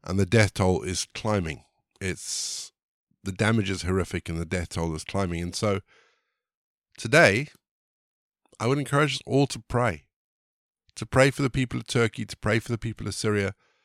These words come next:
for those affected by the earthquake, that aid would get in, relief would get in, rescue would get in, and that God would be in the midst of that mess,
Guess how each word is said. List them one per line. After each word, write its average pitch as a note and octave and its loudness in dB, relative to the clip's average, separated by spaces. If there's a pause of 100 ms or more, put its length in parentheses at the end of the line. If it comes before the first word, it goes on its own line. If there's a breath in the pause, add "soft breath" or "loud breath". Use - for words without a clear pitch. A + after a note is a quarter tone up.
(160)
for G2+ -4
those G#2+ 4
affected A#2 -2
by G#2+ 4
the F#2 -4
earthquake, F2+ -4 (1300)
that G2+ -2 (340)
aid B2 2
would A#2+ 0
get B2+ 2
in, B2+ 0 (100)
relief A2+ 0
would A2+ 0
get A2 0
in, A2+ -2
rescue A2+ 0
would G#2 -2
get G#2 0
in, G2 -2 (1300)
and G2+ -2
that G2 -4 (1040)
God A2+ 2
would G2+ 0
be A2+ 2
in G#2+ -4
the G#2 0
midst G2+ -4
of F#2 -8
that F2+ -8
mess, D#2+ -10